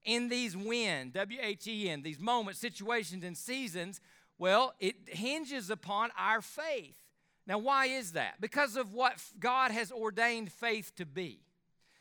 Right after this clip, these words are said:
Faith is God's chosen channel. It's the only channel that He wants to bring His grace and mercy, His strength and power,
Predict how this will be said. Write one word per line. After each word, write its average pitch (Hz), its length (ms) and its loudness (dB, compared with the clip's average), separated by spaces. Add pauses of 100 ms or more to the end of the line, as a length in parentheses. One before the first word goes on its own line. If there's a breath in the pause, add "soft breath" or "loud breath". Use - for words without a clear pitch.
(140 soft breath)
Faith 277 680 2
is 196 200 -4
God's 226 400 2
chosen 262 420 -2
channel. 220 420 -4 (840)
It's - 80 -20
the 226 100 -2
only 262 300 2
channel 110 360 -6 (1900)
that 143 160 -2
He 226 180 0
wants 233 320 -4
to - 100 -8
bring 170 560 -2
His 147 240 -10
grace 170 340 -2
and 180 120 -6
mercy, 196 480 -4 (360)
His 135 160 -6
strength 185 440 -6
and 202 100 -10
power, 220 560 2